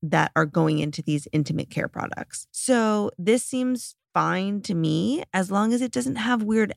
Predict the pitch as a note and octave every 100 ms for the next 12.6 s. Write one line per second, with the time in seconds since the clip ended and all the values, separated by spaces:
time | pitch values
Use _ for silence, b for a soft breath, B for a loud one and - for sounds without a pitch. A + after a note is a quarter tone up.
0 | - D3 F#3+ G3+ E3 - - - E3 -
1 | F3+ F#3 G3+ F3 - F#2 - F3+ - -
2 | G#3 G3 - G#3+ G#3 F#3+ F#3 F3 E3+ E3+
3 | - E3+ - E3+ - - F3+ E3 D#3+ G#3
4 | F3+ F#3+ F#3+ G#3+ - F#3+ F#3 E3+ - -
5 | E3+ E3+ E3+ E3+ D#3+ - D#3+ D#3 D#3 D#3+
6 | D#3 - - - F3+ A#3 - - F3 E3
7 | F3 - - - - E3 F3 E3+ E3+ -
8 | - E3+ F3+ E3 D#3+ D#3 D3 D3 D3 C#3+
9 | - D3+ D#3 F#3+ A#3+ - G#3+ A3 B3 C4
10 | A#3 E3+ F3+ F3 - - E3+ - - B2
11 | F3 F#3+ - - D#3+ - D#3+ - D#3 D#3
12 | D3+ D#3 C#3 C3+ D3+